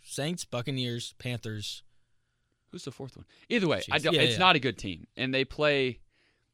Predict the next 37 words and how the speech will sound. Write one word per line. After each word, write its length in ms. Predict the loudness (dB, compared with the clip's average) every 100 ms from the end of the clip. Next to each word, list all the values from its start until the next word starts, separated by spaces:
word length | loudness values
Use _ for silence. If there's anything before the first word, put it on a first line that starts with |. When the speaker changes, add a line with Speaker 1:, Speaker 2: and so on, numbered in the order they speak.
| _ -2
Speaker 2:
they 120 | -2
play 360 | 0 2 2
four 340 | 0 -4 -2 0
bad 280 | 0 0 -2
teams, 220 | -8 -6
so, 140 | -10
so 260 | -4 -4 -6 -10
they 160 | -8
couldn't 280 | -6 -4 -4
have 100 | -6
drawn 360 | -4 -4 -2 -4
a 40 |
better 260 | -4 -4 -4
division. 420 | -8 -8 -8 -8
And 120 | -8 -8 -4
honestly, 360 | -2 -2 -6
the 140 | -6 -6
N 80 |
F 80 | -8
C 140 | -8 -10
East 240 | -8 -8
is 80 | -12
probably 280 | -6 -4 -4
saying 200 | -8 -8
the 60 | -10
same 220 | -10 -12
thing 220 | -10 -10
about 240 | -8 -10 -12 -18 -14
the 160 | -10 -10
A-, 40 | -10
the 120 | -12 -10
A 40 | -10
F 60 |
C 120 | -10 -12
South. 280 | -12 -12 -20 -20 -20 _ -6
So, 340 | 2 2 2 _ _ _ _
<clears throat> 40 | _